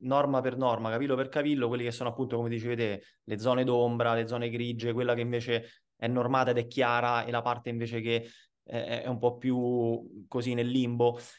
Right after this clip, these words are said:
E andare a fare il cavillo e capire che magari su quell'aspetto lì dobbiamo aspettare e tutto il resto.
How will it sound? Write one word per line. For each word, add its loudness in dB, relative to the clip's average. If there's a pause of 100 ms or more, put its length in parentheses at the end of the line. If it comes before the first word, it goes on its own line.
(340)
E 6
andare 4
a 2
fare 4
il 2
cavillo 4
e 2
capire 0
che 0
magari -2
su -6
quell'aspetto 0
lì 0
dobbiamo 0
aspettare 0
e -4
tutto -8
il -2
resto. -4